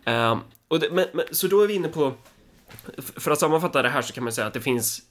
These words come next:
dels kan man betrakta en fiende som typ en, en legitim motståndare.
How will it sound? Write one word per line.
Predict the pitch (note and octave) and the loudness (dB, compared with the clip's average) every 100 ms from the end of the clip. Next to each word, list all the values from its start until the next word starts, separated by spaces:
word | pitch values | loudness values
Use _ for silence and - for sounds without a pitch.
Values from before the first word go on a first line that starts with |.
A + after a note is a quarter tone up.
| _ - - - | _ -20 -18 -20
dels | - G3+ D#3+ D3+ D3 - | -18 -8 0 2 2 0
kan | C3+ | 0
man | B2+ | 0
betrakta | A#2 B2 A2+ | 0 -2 0
en | A2+ | -2
fiende | A2 B2 A2 G#2 | -2 -2 -2 -2
som | A2 G#2 C#2 | -4 -6 -8
typ | - G#2+ | -8 -4
en, | G2+ G2 - | -4 -6 -6
en | A#2+ A#2+ | -4 0
legitim | C#3 D#3+ C3 A#2 - A#2 G#2+ G#2+ | 0 0 -2 -4 -4 -4 -2 0
motståndare. | C3 A#2+ - - F3 C3 F#2 C#2 - | 0 0 -2 2 2 0 -4 -4 -6